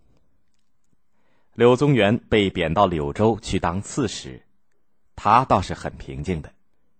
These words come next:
这不能不归功于他在永州的经历，也就是现在的湖南零陵。柳宗元是河东人，河东也就是现在的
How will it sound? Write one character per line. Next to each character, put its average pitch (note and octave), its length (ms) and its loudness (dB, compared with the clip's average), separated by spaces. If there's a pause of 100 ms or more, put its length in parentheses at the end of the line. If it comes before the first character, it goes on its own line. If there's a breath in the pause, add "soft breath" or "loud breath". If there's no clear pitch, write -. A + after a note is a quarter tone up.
(140)
这 D3 100 0
不 F3+ 220 2
能 B2 180 4
不 A#2 160 -2
归 C#3+ 180 4
功 D#3 220 2
于 F2 180 0
他 F2+ 220 -2
在 D2 320 -4
永 D2 300 -8
州 A2 160 2
的 A2+ 100 0
经 D#2+ 240 -6
历， C#2+ 220 -10 (460)
也 D2+ 140 -6
就 E2+ 140 -6
是 D2+ 160 -12
现 G2 320 0
在 D2+ 160 -6
的 C#2+ 100 -10
湖 F2+ 300 -4
南 E2 220 -4
零 D#2 260 -8
陵。 C2+ 180 -10 (1800)
柳 A#2 200 4
宗 E3 180 4
元 G2+ 340 4 (160)
是 - 200 -2
河 G2 280 -4
东 D#3+ 220 -2
人， D2 260 -6 (680)
河 F#2+ 200 -2
东 A#2+ 300 0 (240)
也 E2+ 160 -2
就 F2 80 -6
是 F2 160 -8
现 G2 320 0
在 D#2+ 180 -6
的 C#2 200 -12